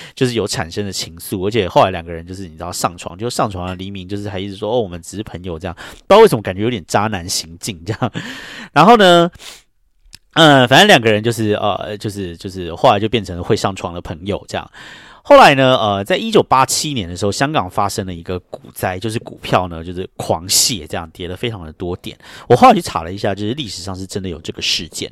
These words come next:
的。然后就在这个股灾之中，张曼玉就损失惨重，几乎把她的钱全部都赔光了，这样。就后来，因为他赔光了嘛，所以他不得已，他就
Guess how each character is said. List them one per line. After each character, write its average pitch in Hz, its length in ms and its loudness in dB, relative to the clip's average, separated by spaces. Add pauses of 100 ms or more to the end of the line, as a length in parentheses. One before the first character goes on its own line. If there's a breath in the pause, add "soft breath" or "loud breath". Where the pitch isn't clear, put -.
的。 - 160 -20 (400 loud breath)
然 147 100 6
后 185 80 10
就 196 140 6
在 170 140 4
这 170 100 4
个 156 100 2
股 98 200 -6
灾 107 160 0
之 101 120 -10
中， 98 160 -6
张 117 160 0
曼 117 160 -2
玉 104 60 -8
就 101 140 -2
损 - 200 -14
失 98 200 -10
惨 - 240 -10
重， 92 200 -10
几 113 120 -6
乎 117 100 -4
把 82 140 -6
她 95 140 -6
的 87 40 -6
钱 80 240 -10
全 85 160 -10
部 92 100 -10
都 90 80 -8
赔 - 280 -12
光 - 260 -8
了， - 140 -20
这 58 100 -16
样。 - 120 -20 (920)
就 156 160 8
后 170 80 8
来， 117 200 4 (380 loud breath)
因 175 100 0
为 180 140 8
他 151 140 8
赔 101 180 -2
光 101 240 2
了 87 60 -8
嘛， 76 160 -10
所 - 120 -2
以 101 60 2
他 104 160 2
不 - 260 -4
得 95 160 -2
已， 90 80 -6
他 110 140 -4
就 110 80 -4